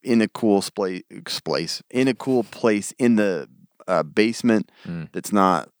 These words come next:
Speaker 1: you know, vulnerable to excessive, like, I have a little food pantry area down there, and I think all of the cold comes in underneath my front patio,
Speaker 2: Yeah.
Speaker 1: and it's like, it'll freeze all that crap.
Speaker 2: Mm.
Speaker 1: So it's just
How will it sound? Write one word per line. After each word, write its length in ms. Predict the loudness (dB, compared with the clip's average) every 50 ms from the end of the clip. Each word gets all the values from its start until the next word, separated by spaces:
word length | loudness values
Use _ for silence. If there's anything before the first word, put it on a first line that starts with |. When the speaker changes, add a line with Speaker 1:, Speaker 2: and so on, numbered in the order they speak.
| _ _ -6
Speaker 1:
you 120 | -2 -2
know, 260 | 0 0 0 -2 -4 -8 _ _ _ _ _ _ _ _ _ _ _ _ -16
vulnerable 600 | -8 0 4 4 4 4 2 0 0 0 0 0 -2
to 280 | -2 -6 -6 -6 -6 _ -16
excessive, 720 | -16 -12 -8 -2 2 2 2 2 0 -4 -6 -6 -10 -20 _ _ -2
like, 200 | -2 -2 0 2
I 100 | 0 2
have 180 | 2 2 2 2
a 40 |
little 400 | 2 0 0 0 0 -2 -4 -8 _
food 380 | _ _ -4 0 0 0 0 -2
pantry 460 | -4 -4 -4 -4 -4 -6 -6 -6 -4
area 300 | -4 -2 -2 -2 -2 -4
down 300 | -4 -2 -2 -2 -2 -2
there, 380 | -2 -2 -2 -2 -2 -2 -4 -6 -8
and 300 | -10 -8 -6 -6 -6 -8 -10 -10
I 80 | -12 -10
think 240 | -6 -6 -8 -8 -8 -10
all 240 | -6 -2 -2 -2 -2
of 100 | -2 -8
the 80 | -12 -14
cold 480 | -12 -10 -4 -2 -2 -2 -2 -4 -6 -8
comes 320 | -8 -6 -6 -6 -4 -4
in 180 | -4 -4 -4 -6 -6
underneath 500 | -8 -6 -6 -6 -6 -6 -6 -8 -6 -6
my 320 | -4 -4 -2 -4 -4 -8 _ _ _ -20 _ _ _ _ _ _ _
front 420 | -16 -6 0 0 0 0 -2 -6 -4
patio, 400 | -2 0 0 0 0 -2 -2 -2
Speaker 2:
Yeah. 260 | -2 -2 -4 -6 -8 -10 _ -4
Speaker 1:
and 140 | -2 0 0
it's 160 | -2 -2 -2
like, 200 | -2 -2 -2 -4 _ -12 -6
it'll 160 | -6 -6 -6
freeze 380 | -6 -2 2 2 4 4 4
all 120 | 2 2 2
that 160 | 0 -2 -2
crap. 340 | -4 -6 -6 -6 -6 _ -20 -20 -16
Speaker 2:
Mm. 360 | -12 -10 -10 -10 -10 -12 -14 -16 _
Speaker 1:
So 300 | 0 4 6 6 4 4 _ _ _ _ _ _ _
it's 220 | 0 0 0 0 0
just 240 | -2 -2 -2 -6